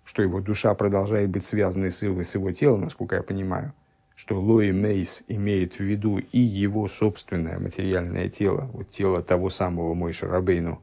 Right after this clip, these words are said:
когда-тошнего, что даже в этом смысле, даже оно не умерло.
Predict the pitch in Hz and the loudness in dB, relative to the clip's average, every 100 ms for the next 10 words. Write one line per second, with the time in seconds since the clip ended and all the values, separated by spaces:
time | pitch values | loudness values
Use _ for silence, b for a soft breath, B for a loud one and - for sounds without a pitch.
0 | _ - 95 90 82 85 87 85 - _ | _ -4 0 0 0 -4 -6 -6 -8 _
1 | _ _ _ _ _ _ _ _ _ _ | _ _ _ _ _ _ _ _ _ _
2 | _ _ _ _ _ - 107 95 98 87 | _ _ _ _ _ -2 2 4 4 4
3 | 92 110 117 98 - 92 90 92 92 95 | 4 4 4 2 -2 0 2 2 2 2
4 | 117 110 98 95 82 80 50 | 2 2 2 0 -2 -4 -6